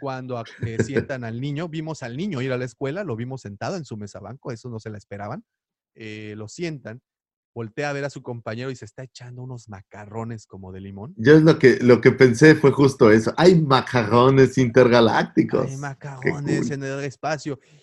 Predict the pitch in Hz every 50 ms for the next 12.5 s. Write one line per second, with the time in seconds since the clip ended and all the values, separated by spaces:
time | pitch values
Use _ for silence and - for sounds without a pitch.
0 | _ _ 120 120 113 - - 113 110 - - 127 127 127 - 143 123 117 117 117
1 | 113 117 120 120 - 113 110 101 - - 101 101 117 185 254 _ _ _ _ _
2 | _ _ _ _ - 120 117 135 151 135 120 117 127 147 160 127 113 101 _ _
3 | _ _ _ _ _ - 113 107 110 - - 113 107 113 120 - - 104 - _
4 | - 123 117 - _ _ _ - 156 143 139 _ _ 143 147 156 156 151 147 -
5 | - 147 139 127 - - 117 113 123 135 135 135 - - 135 131 123 135 131 131
6 | 131 131 123 _ _ - 123 135 135 127 - 131 123 117 113 110 117 127 131 135
7 | 131 127 127 127 123 _ _ _ _ _ - 110 117 123 127 135 135 - 131 123
8 | 120 120 120 127 131 127 120 - 95 98 95 95 87 - - 95 - 110 110 104
9 | 101 98 95 95 98 - 104 139 143 139 135 139 143 147 156 165 165 143 107 110
10 | 120 _ _ _ _ _ _ _ _ _ _ _ _ _ - 104 113 131 143 -
11 | 143 139 135 147 160 143 - 160 160 165 151 131 - - 151 170 175 - - -
12 | 117 110 104 - 104 101 - 135 170